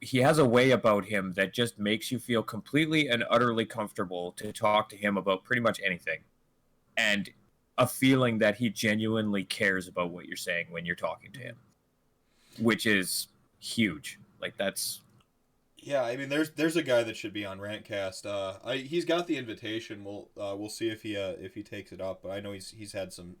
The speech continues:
Speaker 2: some, uh, some stuff, but, uh, but he's got an open invitation 'cause, like you say, he's just one of those guys, like, you, you talk to him. Man, he was on, I remember Warhammer Weekly, and I kinda knew of Scrubby and Wells, and, but,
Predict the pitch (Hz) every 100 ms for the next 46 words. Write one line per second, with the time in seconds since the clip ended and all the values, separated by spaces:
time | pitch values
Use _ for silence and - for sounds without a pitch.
0 | - - 87 85 85 90 _ _ _ _
1 | _ - 95 - 110 98 - - _ -
2 | 92 95 87 80 - _ _ _ _ _
3 | _ - 80 123 143 151 135 120 117 113
4 | 104 98 101 95 - 95 98 95 95 107
5 | 107 104 101 95 104 113 131 135 123 104
6 | 95 95 95 92 98 92 95 92 - 95
7 | 98 107 98 110 120 120 160 185 170 147
8 | 120 _ 120 143 165 156 120 110 117 147
9 | 147 123 110 113 107 104 107 127 117 113
10 | 104 101 _ _ _ 113 113 107 107 104
11 | - 107 104 98 98 95 95 98 95 95
12 | 87 87 - 127